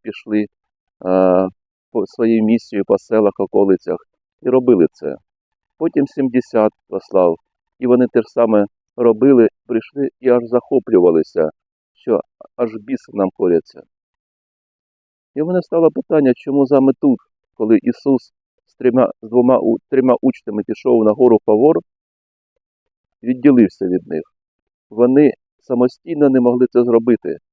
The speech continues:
коли до цього по двоє ходили і зробили.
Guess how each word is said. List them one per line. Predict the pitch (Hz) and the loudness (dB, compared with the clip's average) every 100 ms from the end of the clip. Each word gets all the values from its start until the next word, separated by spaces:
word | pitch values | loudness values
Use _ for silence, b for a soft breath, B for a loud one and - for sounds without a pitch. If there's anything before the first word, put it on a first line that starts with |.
| _ _ - | _ _ -8
коли | 127 123 | -2 0
до | 123 | 0
цього | - 165 127 110 _ _ | 0 2 2 0 _ _
по | 127 | -4
двоє | 123 127 120 104 | -2 2 2 2
ходили | 117 117 143 113 82 _ _ _ _ - | 0 2 4 4 2 _ _ _ _ -16
і | 120 110 | -12 -12
зробили. | 110 123 107 82 | -6 -4 0 0